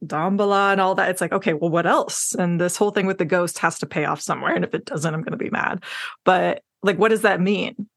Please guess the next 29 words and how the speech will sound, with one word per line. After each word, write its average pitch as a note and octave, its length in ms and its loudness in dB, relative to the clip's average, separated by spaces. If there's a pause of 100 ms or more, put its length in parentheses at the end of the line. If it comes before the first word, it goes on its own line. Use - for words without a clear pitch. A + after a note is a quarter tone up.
(180)
Like, G3+ 140 0
what G#3 160 4
if G#3+ 140 0
they're, F#3+ 280 2
like, F#3 180 0
Chucky's F#3+ 460 2
en-, F3 140 -2 (100)
encountering F3 800 0
another E3+ 560 0
supernatural D#3+ 800 -2
element? E3 460 -2
'Cause - 160 -4
I F3 80 0
don't F#3 260 -2 (120)
think F3+ 220 -4
we've F3 220 -2
really F3 280 -2
necessarily F3 580 -2
seen F3 400 -2
him E3+ 220 -2
do D#3+ 220 -4
that C4+ 280 -2
quite A#3+ 360 0
yet A3 300 2
outside F#3 420 0
of F#3 80 -2
his F3+ 220 0
own, F3+ 320 0
like, E3+ 240 -4